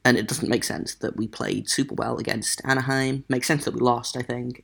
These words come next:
but then it doesn't make sense that we played really badly against Seattle. So,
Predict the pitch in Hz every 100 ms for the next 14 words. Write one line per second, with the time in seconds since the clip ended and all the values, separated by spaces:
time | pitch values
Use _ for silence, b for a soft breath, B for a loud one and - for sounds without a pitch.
0 | 123 120 120 - 120 120 - - 127 101
1 | - 113 - 123 123 113 120 - - 104
2 | 104 - 123 107 110 123 - - - -
3 | - B B B B B - - - -
4 | - 117 _ _ _ _ - - 156 147
5 | 143